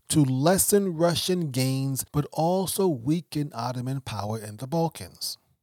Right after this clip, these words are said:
There were several terms to the treaty, including full independence of Montenegro, Serbia, and Romania from the Ottoman Empire.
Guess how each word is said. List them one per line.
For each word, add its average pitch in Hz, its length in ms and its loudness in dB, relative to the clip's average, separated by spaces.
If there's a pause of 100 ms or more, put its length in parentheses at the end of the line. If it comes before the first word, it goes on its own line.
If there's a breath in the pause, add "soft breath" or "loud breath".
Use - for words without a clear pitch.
(580)
There 147 140 4
were 156 180 4
several 196 600 4
terms 165 420 -2
to - 100 -2
the 170 140 2
treaty, 123 540 0
including 135 640 2 (280 soft breath)
full 165 340 4
independence 156 680 2
of 120 140 -4
Montenegro, 151 1000 2 (220 soft breath)
Serbia, 156 640 4 (140)
and 185 280 2
Romania 170 720 2
from 127 220 -4
the 127 140 0
Ottoman 117 340 -2
Empire. 131 720 -2